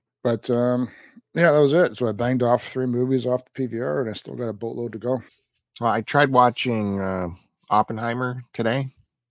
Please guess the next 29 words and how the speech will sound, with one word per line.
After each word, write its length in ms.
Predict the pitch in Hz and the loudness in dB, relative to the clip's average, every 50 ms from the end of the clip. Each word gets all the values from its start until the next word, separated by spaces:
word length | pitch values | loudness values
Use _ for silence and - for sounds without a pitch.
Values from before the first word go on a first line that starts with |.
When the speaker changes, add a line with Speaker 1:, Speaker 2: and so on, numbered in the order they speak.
| _ _ - | _ _ -10
Speaker 1:
Yep. 100 | 113 120 | -6 -6
Speaker 2:
It's 160 | 101 - - | -6 -6 -6
been, 380 | _ - 113 110 107 104 104 104 | _ 2 2 4 4 2 2 2
uh, 80 | 101 98 | 2 2
announced 460 | 92 98 101 104 107 110 104 - - | 2 2 2 4 4 2 2 0 0
that 100 | 110 98 | 0 2
it's, 260 | 98 92 - - - 104 | 2 0 0 -2 -2 0
uh, 320 | 95 92 90 90 87 87 | 2 2 2 2 2 0
now 540 | 90 95 98 98 95 98 98 95 90 98 - _ - | 0 0 0 2 2 2 2 2 0 -2 -8 _ -12
streaming 640 | - - - - 107 104 104 104 104 104 107 110 | -12 -8 -2 0 2 2 2 2 2 2 0 0
on 220 | 104 92 92 92 87 | 0 0 -2 -4 -6
Prime 400 | - 104 98 98 98 95 90 85 | -8 -6 -6 -6 -6 -6 -8 -8
Video 360 | 90 92 101 107 110 120 135 - _ _ _ _ _ _ - | -8 -8 -8 -8 -10 -10 -14 -18 _ _ _ _ _ _ -16
in 120 | 131 113 101 | -12 -12 -10
Canada. 480 | - 107 107 98 87 80 65 73 98 117 _ _ _ _ _ _ _ _ _ _ _ _ _ _ _ _ _ _ _ _ _ _ _ _ _ _ - _ _ _ _ _ _ _ _ _ _ _ - | -6 -4 -4 -4 -4 -6 -6 -8 -10 -12 _ _ _ _ _ _ _ _ _ _ _ _ _ _ _ _ _ _ _ _ _ _ _ _ _ _ -20 _ _ _ _ _ _ _ _ _ _ _ -16
Speaker 1:
So 160 | - - 113 | -10 -6 -6
it's 80 | 98 95 | -6 -6
free? 140 | - - 120 | -4 -2 0
Speaker 2:
So, 220 | 147 160 135 - _ _ _ _ _ _ _ _ _ _ _ - | 2 2 0 -2 _ _ _ _ _ _ _ _ _ _ _ -2
yeah. 260 | - 160 131 - - - - - - - - - - - - - - - - - _ - | 2 2 2 2 0 -6 -10 -12 -16 -18 -20 -20 -20 -20 -20 -20 -20 -20 -20 -20 _ -20
So 180 | - - - 143 | -12 -4 0 0
I 60 | 139 | 0
go 120 | 135 170 | 2 2
to 80 | 165 151 | 0 0
put 200 | - - 180 - | 0 -2 -4 2
that 200 | 165 151 143 139 | 4 6 6 8
on, 460 | 143 151 143 127 117 123 143 165 156 - _ _ _ _ _ _ _ - | 6 6 6 4 2 0 -2 -4 -8 -10 _ _ _ _ _ _ _ -10
and, 720 | - 120 120 117 117 117 117 113 113 113 110 110 110 104 101 | -6 -4 -2 -2 -2 -2 -2 -2 -4 -4 -6 -6 -6 -4 -4
uh, 480 | 113 110 107 107 107 104 104 101 98 | -2 0 0 0 0 0 0 -2 -4